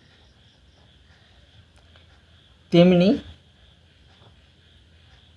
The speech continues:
একটি মাপ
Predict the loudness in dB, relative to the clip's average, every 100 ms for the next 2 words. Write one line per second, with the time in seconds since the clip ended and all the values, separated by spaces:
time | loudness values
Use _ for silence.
0 | _ _ _ _ _ _ _ _ _ _
1 | _ _ _ _ _ _ -20 _ _ _
2 | -20 _ -4 -2 -2 -6 -6 -6 -10 -20
3 | -20 -20 -20 -20 _ -20 -20 -20 _ _
4 | _ _ -20 -20 -20 _ -20 -20 _ _
5 | -20 -20 _ _ -8 -2 -2 -2